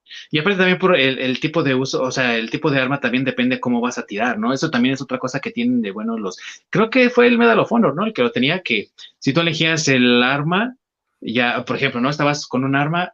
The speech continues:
y cuando la cambiabas ya no, sentías que a lo mejor no estabas igual, ¿no? De, de bien afinado, porque sí cambiaban un poco las especificaciones de las armas, entonces también tenías tú que ajustarte a este nuevo, a esta nueva herramienta, ¿no?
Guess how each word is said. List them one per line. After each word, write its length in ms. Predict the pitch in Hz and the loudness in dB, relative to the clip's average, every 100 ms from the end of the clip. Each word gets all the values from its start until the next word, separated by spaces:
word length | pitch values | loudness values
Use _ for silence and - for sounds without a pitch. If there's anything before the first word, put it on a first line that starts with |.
| - | -12
y 360 | 110 110 107 104 | -10 -6 -8 -6
cuando 220 | 117 113 | -4 -4
la 100 | 113 | -6
cambiabas 440 | 123 131 160 175 | -4 -2 -2 -2
ya 180 | 120 123 | 0 2
no, 340 | 123 117 - _ - - _ 113 | 2 2 -4 _ -20 -20 _ -6
sentías 400 | 113 151 143 143 | -2 0 0 0
que 60 | |
a 40 | 131 | 2
lo 60 | |
mejor 180 | 123 143 | 2 2
no 60 | 139 | 0
estabas 320 | 135 135 131 | 0 0 0
igual, 340 | 117 123 117 113 | 0 0 0 0
¿no? 180 | 139 | -2
De, 260 | 123 104 95 | -2 -6 -6
de 240 | 104 101 | -6 -6
bien 240 | 101 123 123 | -2 0 0
afinado, 600 | 113 113 107 123 127 156 _ _ _ | 0 -2 -2 0 -2 -6 _ _ _
porque 240 | 135 127 131 | -2 0 0
sí 200 | 147 147 | 0 0
cambiaban 640 | 151 135 127 131 135 139 | 0 0 0 2 2 0
un 120 | 131 | -2
poco 240 | 131 131 135 | -4 -2 -2
las 180 | 123 110 | -2 -6
especificaciones 720 | - 107 120 117 127 123 123 | -12 -12 -10 -8 -4 -2 -2
de 60 | |
las 140 | 131 135 | -2 -2
armas, 240 | 131 135 | -2 -2
entonces 300 | 113 117 117 | -6 -8 -8
también 240 | 107 110 117 - _ - | -4 -2 -2 -6 _ -4
tenías 320 | 123 131 127 | 0 0 0
tú 120 | 135 | -2
que 80 | 131 | -2
ajustarte 500 | 123 123 - 123 139 | -2 -2 -2 -2 0
a 100 | 110 | 0
este 220 | 113 - | -2 -2
nuevo, 340 | 113 113 113 110 | -2 -2 -4 -4
a 120 | 107 | -6
esta 240 | 107 - 120 | -6 -4 0
nueva 260 | 120 117 | 2 2
herramienta, 560 | 104 104 107 139 127 92 | 0 -2 0 0 -2 -4
¿no? 240 | 101 147 | -4 -6